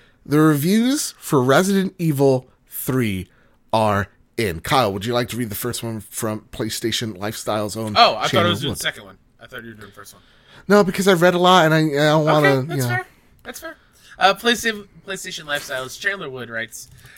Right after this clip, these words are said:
Speaker 2: uh, "More deftly balancing mobility and power with overwhelmingly horror, Resident Evil three still manages to find elements that cause tension and terror, despite giving players more ways to fight back.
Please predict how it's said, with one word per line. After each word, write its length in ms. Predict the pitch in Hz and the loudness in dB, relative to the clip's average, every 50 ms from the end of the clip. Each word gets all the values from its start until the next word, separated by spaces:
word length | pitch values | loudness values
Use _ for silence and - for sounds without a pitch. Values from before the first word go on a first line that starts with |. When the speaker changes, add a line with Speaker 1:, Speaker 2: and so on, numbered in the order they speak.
| - - | -6 -2
Speaker 2:
uh, 240 | 143 139 135 135 - 180 | 0 0 0 0 -2 -4
"More 200 | 180 190 208 202 | -2 0 0 2
deftly 380 | 151 202 202 202 - 220 214 | 2 2 0 0 -2 -8 -12
balancing 520 | 165 170 170 160 156 156 151 - 147 147 143 | -6 -4 -4 -4 -4 -6 -10 -12 -12 -12 -12
mobility 540 | 139 135 127 156 160 165 165 165 170 165 - | -14 -14 -10 -10 -8 -8 -6 -6 -8 -8 -8
and 160 | 143 143 139 | -10 -12 -12
power 340 | 123 135 131 123 123 120 117 | -10 -10 -8 -8 -8 -10 -12
with 240 | 107 117 117 _ 127 | -12 -14 -18 _ -18
overwhelmingly 760 | 156 165 170 165 143 143 139 139 139 135 135 131 127 120 120 | -18 -16 -16 -12 -10 -8 -8 -8 -10 -14 -18 -20 -20 -20 -20
horror, 480 | 117 - 131 123 113 101 92 87 98 _ _ _ _ _ - _ _ _ | -20 -14 -10 -8 -8 -8 -8 -12 -16 _ _ _ _ _ -20 _ _ _
Resident 340 | - 151 175 180 202 196 185 | -4 -4 -4 -4 -4 -8 -10
Evil 160 | 185 165 170 | -10 -10 -10
three 240 | - - 156 151 151 | -12 -10 -10 -8 -8
still 240 | 143 - 170 170 165 | -8 -8 -8 -10 -8
manages 480 | 143 139 135 139 139 135 - 139 131 | -6 -6 -6 -6 -8 -10 -14 -16 -16
to 100 | - 131 | -18 -18
find 220 | - - 131 123 117 - | -16 -14 -14 -14 -12 -12
elements 340 | 127 135 135 127 127 117 - | -12 -12 -12 -14 -16 -18 -16
that 120 | 120 117 - | -16 -16 -16
cause 280 | - 127 113 113 - | -14 -14 -14 -14 -16
tension 380 | - - - - - - 151 151 | -16 -16 -16 -14 -14 -16 -16 -16
and 140 | 151 147 139 | -18 -18 -14
terror, 400 | - 117 113 107 107 104 101 107 | -12 -10 -10 -8 -10 -10 -12 -14
despite 520 | - 123 120 - - - 143 151 131 _ | -16 -18 -18 -12 -8 -6 -6 -6 -6 _
giving 300 | - 135 131 139 139 135 | -12 -14 -14 -14 -16 -20
players 400 | _ 127 120 117 113 113 - - | _ -16 -14 -14 -14 -14 -16 -18
more 180 | 117 113 117 117 | -16 -16 -16 -14
ways 280 | 110 104 104 104 - | -14 -14 -16 -16 -18
to 80 | - 101 | -20 -20
fight 240 | - 95 87 - _ | -20 -20 -20 -20 _
back. 240 | 57 52 - _ | -20 -20 -20 _